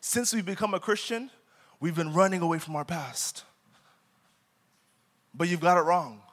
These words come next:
The more you continue to look at God, you're gonna realize that you're walking away from it gradually. So do not make your motivations for running be your past. Scripture says this,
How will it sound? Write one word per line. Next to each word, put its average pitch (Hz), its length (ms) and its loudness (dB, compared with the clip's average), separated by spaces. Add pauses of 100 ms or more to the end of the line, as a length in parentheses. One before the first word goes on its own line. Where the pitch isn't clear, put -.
(1040)
The 175 100 -4
more 208 280 2
you 208 120 -4
continue 190 420 -10
to 170 120 -6
look 156 280 -6
at 139 140 -6
God, 175 340 -10 (920)
you're 147 180 -2
gonna 156 180 0
realize 139 480 0
that 117 180 -6
you're 131 100 -2
walking 123 340 -4
away 120 160 -4
from 107 200 -12
it 90 100 -12
gradually. 101 580 -10 (1120)
So - 440 0
do 185 120 4
not 247 240 6
make 214 240 0
your 202 100 4
motivations 185 580 0
for 160 120 -6
running 160 460 -4 (800)
be 156 80 -4
your 165 100 -2
past. 220 480 -4 (680)
Scripture 233 280 -4
says 220 220 2
this, 143 300 -4